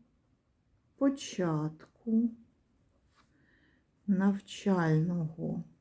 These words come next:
року Костя прочитав двадцять чотири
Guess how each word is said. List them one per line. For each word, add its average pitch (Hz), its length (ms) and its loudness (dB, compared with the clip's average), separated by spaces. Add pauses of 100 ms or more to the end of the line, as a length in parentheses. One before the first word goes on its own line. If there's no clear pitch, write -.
(2500)
року 202 880 2 (2000)
Костя 220 1000 0 (1700)
прочитав 170 1400 -2 (2500)
двадцять 170 1000 -2
чотири 220 920 -4